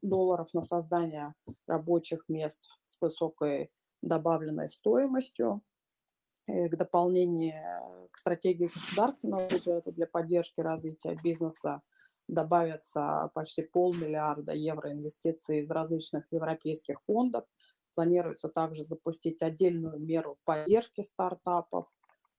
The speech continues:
То есть, э, правительство наше достаточно амбициозное и всё делает для того, чтобы стартапы, которые здесь, э, развивают, э,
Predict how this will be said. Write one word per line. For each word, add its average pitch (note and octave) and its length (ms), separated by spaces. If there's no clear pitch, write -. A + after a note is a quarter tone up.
То E2 100
есть, - 360
э, D#3+ 140
правительство E3+ 680
наше E3 280
достаточно E3 680
амбициозное F#3+ 880
и - 20
всё G#3 260
делает F3 380
для D3+ 120
того, F3+ 400
чтобы D#3 580
стартапы, F#3+ 680
которые D#3+ 580
здесь, D#3+ 580
э, D#3 220
развивают, E3 760
э, D3+ 40